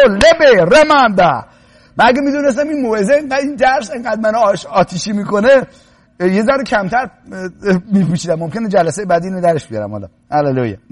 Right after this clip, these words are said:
<laughs> آتیش دارم می‌گیرم اینجا. هللویا. پس شما همیشه باید اعتراف کنید که کی هستید عزیزان. <laughs> نه اینکه از جسمی، بلکه شما کی هستید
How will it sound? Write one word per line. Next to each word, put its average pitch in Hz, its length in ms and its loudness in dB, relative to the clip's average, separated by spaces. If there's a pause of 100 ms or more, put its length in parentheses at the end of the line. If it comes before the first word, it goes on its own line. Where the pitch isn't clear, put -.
(600)
<laughs> - 680 -10
آتیش 156 320 0
دارم 156 300 2
می‌گیرم 131 400 -2
اینجا. 120 220 -4
هللویا. 135 580 0 (760)
پس 180 160 2
شما 214 220 -2
همیشه 247 360 -4
باید 233 260 2
اعتراف 185 440 -4
کنید 220 240 -18
که 143 120 -14
کی 202 280 -16
هستید 180 360 -14
عزیزان. 156 380 -8 (680)
<laughs> - 800 -20
نه 180 80 0
اینکه 262 300 2
از 147 200 0
جسمی، 151 720 0 (720)
بلکه 220 400 0
شما 214 380 -2
کی - 320 -6
هستید 190 520 -6